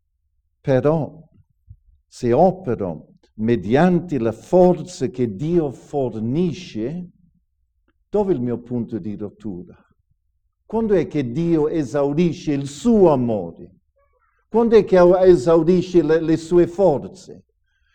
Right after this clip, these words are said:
Quando è che Dio esaurisce la sua pazienza? Dobbiamo dire mai. Allora, se opero nelle mie forze, arrivo fino a qui. Se parlo secondo le, le mie forze, arrivo fino a qui.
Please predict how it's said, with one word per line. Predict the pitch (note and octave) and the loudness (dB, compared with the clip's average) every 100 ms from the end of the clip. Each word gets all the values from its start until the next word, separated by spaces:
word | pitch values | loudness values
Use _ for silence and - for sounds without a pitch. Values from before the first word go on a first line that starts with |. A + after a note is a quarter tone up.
| _ | _
Quando | - A3+ A3 | -4 0 2
è | F#3+ - | 2 2
che | D#3+ C#3 - - _ | -2 -4 -4 -18 _
Dio | C3+ E3 F3 | -4 2 4
esaurisce | E3 - D3+ C#3 D#3+ D#3 D#3+ | 4 2 -2 0 -2 -4 -4
la | C3+ | -4
sua | B2+ D3+ B2+ | -4 -6 -6
pazienza? | - A#2 - E3+ G#3 F3+ - - - _ _ _ _ _ _ _ _ _ _ | -8 -16 -10 -6 -4 -6 -8 -16 -20 _ _ _ _ _ _ _ _ _ _
Dobbiamo | - C3 A#2+ B2 D3 | -12 -8 -6 -6 -6
dire | D3 D3+ C#3 | -8 -8 -6
mai. | A#2 A2 F#2 F2+ F#2+ _ _ _ _ _ _ _ _ _ _ | -6 -8 -12 -20 _ _ _ _ _ _ _ _ _ _ _
Allora, | E3 E3+ E3+ C3+ | 0 2 4 2
se | - F#3 D#3+ | 2 6 8
opero | F#3+ G#3 G3+ G3 | 8 6 4 4
nelle | E3+ E3 D#3 | 4 2 2
mie | D3+ A#3+ B3 | 2 4 4
forze, | - G#3 E3 B2+ - - A2 E2 _ _ _ _ _ _ - _ _ | 4 4 4 4 -6 -10 -10 -10 _ _ _ _ _ _ -20 _ _
arrivo | D3+ D#3+ E3+ E3 | 2 2 4 0
fino | - F3 E3 | 0 2 2
a | D3+ | 0
qui. | D3+ C#3+ G#2+ - _ _ _ _ _ _ _ _ | -2 -4 -4 -8 _ _ _ _ _ _ _ _
Se | - - E3+ | -8 -6 -4
parlo | F3+ G#3+ A#3 F3+ B2+ | 0 2 2 2 0
secondo | A2 - A#2+ D#3+ D3+ | -2 -6 -2 -2 0
le, | D3+ D3+ | 2 2
le | C#3 D3 | 2 0
mie | D#3 D3+ | 2 2
forze, | D3+ F3+ C#3+ - C3 | 2 2 2 2 0
arrivo | B2+ E3+ D3+ D3 | 2 2 0 -2
fino | E3+ D#3 D3 | -4 -4 -4
a | |
qui. | C#3+ D#3 G#2+ | -4 -6 -6